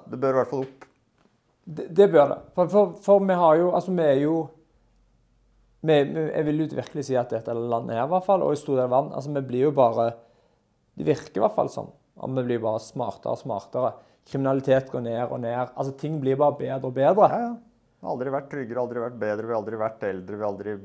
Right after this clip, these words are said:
Speaker 1: vært, ikke sant, alt.
Speaker 2: Så vi har jo egentlig aldri hatt så store muligheter for å på en måte gi på som vi har nå. Det, vi lever jo egentlig i en helt utrolig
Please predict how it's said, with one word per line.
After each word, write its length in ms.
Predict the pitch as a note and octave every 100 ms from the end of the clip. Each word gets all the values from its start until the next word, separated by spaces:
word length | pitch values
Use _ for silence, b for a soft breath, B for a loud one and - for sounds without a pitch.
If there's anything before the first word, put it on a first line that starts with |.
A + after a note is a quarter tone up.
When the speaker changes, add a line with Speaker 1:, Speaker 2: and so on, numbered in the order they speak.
| G2 G2
Speaker 1:
vært, 240 | G2+ - - _ _ - F2+
ikke 80 | -
sant, 240 | D#3 F3 -
alt. 300 | E3+ - _ _ _ _ _ _ _
Speaker 2:
Så 120 | F#3
vi 80 | F#3+
har 140 | F3
jo 80 | A3+
egentlig 380 | - D#3 E3+ F#3
aldri 160 | D3 C#3+
hatt 160 | D3 -
så 340 | - - E3+ D#3 D#3+
store 360 | - D3 C3 D3
muligheter 840 | D#3+ C3 A2+ A2+ C#3 F#3+ F#3 C3 -
for 160 | B2+
å 40 | B2+
på 80 |
en 80 | C3+ A#2+
måte 180 | B2+ B2+
gi 480 | - A#2+ A#2+ A#2 A#2+ A#2+ A#2+ _ _ -
på 240 | A#2+ B2 B2+
som 160 | - B2
vi 40 |
har 100 | G#2+ A#2+
nå. 180 | C#3+ F3 b b b b C#3
Det, 140 | D3+ D3+
vi 140 | E3+ D#3
lever 280 | C3 C3
jo 60 | F3+
egentlig 240 | C3+ C3
i 60 | C3+
en 80 | C3
helt 220 | A#2+ -
utrolig 640 | C3 - - C3 B2+ C3+